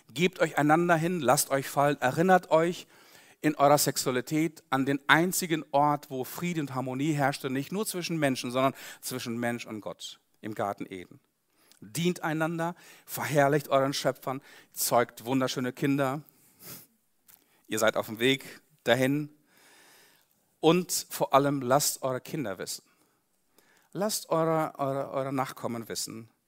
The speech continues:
dass Sex etwas Wunderschönes ist im Garten der Ehe. Gott segne dich. Ich bete noch zum Schluss. Danke, Jesus, für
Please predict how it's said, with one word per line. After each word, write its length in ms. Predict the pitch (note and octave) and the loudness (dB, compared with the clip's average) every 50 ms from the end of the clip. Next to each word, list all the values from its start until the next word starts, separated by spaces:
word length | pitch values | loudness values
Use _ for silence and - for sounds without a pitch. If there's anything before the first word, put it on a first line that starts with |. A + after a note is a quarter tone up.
| _ _ _ _ _ _ _ _ _ _ _ _ | _ _ _ _ _ _ _ _ _ _ _ _
dass 220 | - A2 A2+ - - | -10 -6 -4 -2 -2
Sex 200 | C#3 C3 - - | -2 -2 -4 -6
etwas 440 | - A#2 - B2 A#2 - - A2+ | -12 -10 -10 -8 -8 -8 -10 -10
Wunderschönes 680 | G#2+ B2 C#3 D3 C#3 C#3 C3+ - - G#2 G2 G2 F#2+ - | -6 -2 -2 -2 -2 -2 -4 -4 -6 -6 -6 -6 -10 -10
ist 220 | - G2+ - - - | -10 -8 -8 -8 -8
im 120 | G#2 G#2 | -10 -10
Garten 500 | - G2+ G2+ G#2+ G2+ - - A2+ G#2 G#2 _ _ _ _ _ _ _ _ _ _ _ _ _ _ _ _ | -6 -6 -6 -6 -8 -10 -16 -16 -18 -18 _ _ _ _ _ _ _ _ _ _ _ _ _ _ _ _
der 140 | A2 F#2+ - | -6 -6 -6
Ehe. 260 | F#2+ F#2 E2+ - - _ _ _ _ _ _ _ _ _ _ _ _ _ _ - | -6 -10 -12 -14 -16 _ _ _ _ _ _ _ _ _ _ _ _ _ _ -14
Gott 120 | - G#2 G2 | -12 -8 -4
segne 280 | - G#2+ G2 F#2+ F#2 | -2 -2 -2 -4 -4
dich. 260 | D#2+ - - - - _ _ _ _ _ _ - - _ _ _ _ _ _ _ _ _ _ _ _ _ _ - | -8 -12 -18 -20 -20 _ _ _ _ _ _ -20 -20 _ _ _ _ _ _ _ _ _ _ _ _ _ _ -20
Ich 120 | - - | -16 -10
bete 200 | - A2 G2 G2 | -10 -10 -8 -8
noch 120 | F#2+ F2+ | -10 -10
zum 160 | - - F#2+ - | -10 -12 -12 -12
Schluss. 400 | - - - - - - - - _ _ _ | -12 -12 -12 -12 -12 -12 -14 -16 _ _ _
Danke, 240 | - A#2 A#2 - A#2+ | -8 -8 -6 -6 -6
Jesus, 320 | A2+ A2+ A2 A#2+ A#2+ A2+ | -6 -6 -6 -6 -8 -10
für 340 | - - G#2+ G2+ G2+ G2 G2 | -10 -8 -6 -6 -6 -6 -8